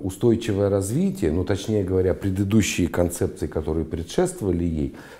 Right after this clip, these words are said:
они всегда были именно на таком острие интереса э, делового сообщества. Правда, сначала это называлось в конце девяностых годов просто благотворительность, потом этот концепт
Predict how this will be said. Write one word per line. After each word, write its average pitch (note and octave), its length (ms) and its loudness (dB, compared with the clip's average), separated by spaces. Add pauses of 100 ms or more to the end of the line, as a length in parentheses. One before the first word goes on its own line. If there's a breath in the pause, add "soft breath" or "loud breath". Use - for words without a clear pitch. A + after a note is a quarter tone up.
они A2 240 2
всегда B2 720 0 (260)
были A#2 320 0
именно A2+ 400 2
на F#2 140 2
таком G2 340 -2
острие F#2+ 800 -2 (100)
интереса F#2+ 840 0 (300 loud breath)
э, D#2 120 -4
делового F#2 400 0
сообщества. - 500 -4
Правда, A2+ 300 4
сначала A2+ 480 4
это F#2 160 0
называлось F#2+ 500 2
в - 40 -12
конце F#2+ 280 -2
девяностых F2+ 520 0
годов E2+ 380 -2 (480 soft breath)
просто F#2+ 280 -6
благотворительность, E2+ 1000 -2 (460 soft breath)
потом G#2 460 4
этот F#2 260 0
концепт F#2+ 440 0